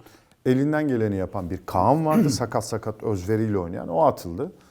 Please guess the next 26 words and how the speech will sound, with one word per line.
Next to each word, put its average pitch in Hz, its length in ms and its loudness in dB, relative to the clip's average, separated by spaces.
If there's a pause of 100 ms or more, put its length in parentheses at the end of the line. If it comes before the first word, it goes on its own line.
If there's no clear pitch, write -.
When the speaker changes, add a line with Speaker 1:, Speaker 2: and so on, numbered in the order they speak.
(220)
Speaker 1:
Abdülkerim 143 640 2
elinden 107 340 2
geleni 95 240 2
yaptı. 90 280 -6
Bence 104 240 0
faydalıydı. 147 720 0 (920)
Davinson 131 500 4
da 87 120 -2
hata 131 240 0
yapmış 139 320 -2
olmasına 107 440 -2
rağmen 151 240 -4 (300)
maçın 151 300 -2
iyileri 110 360 6
arasındaydı. 82 560 -2 (440)
Onun 175 280 4
dışında 92 280 -6
Galatasaray'da 120 560 -2
iyi 156 300 0
diyebileceğimiz 95 680 0
oyuncu 113 260 -2
neredeyse 110 460 0
yoktu. - 300 -4 (440)
Öndeki 160 500 2
dörtlü, 135 400 6 (1400)
Kerem 139 360 6